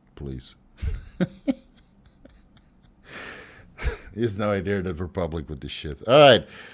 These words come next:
So that's all set. We got, uh, Alec Matrevsky and Paul Burnett and, uh, maybe even,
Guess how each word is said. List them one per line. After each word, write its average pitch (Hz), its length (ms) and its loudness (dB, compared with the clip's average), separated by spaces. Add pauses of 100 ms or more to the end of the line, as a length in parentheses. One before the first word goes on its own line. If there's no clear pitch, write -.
(140)
So 131 220 4
that's 143 240 6
all 147 140 8
set. 139 400 4
We 120 140 -2
got, 131 320 4
uh, 131 120 0
Alec 135 260 6
Matrevsky 139 720 0
and 123 180 0
Paul 123 220 2
Burnett 120 520 0 (100)
and, 113 340 0
uh, 110 540 4
maybe 127 480 -2
even, 143 680 -2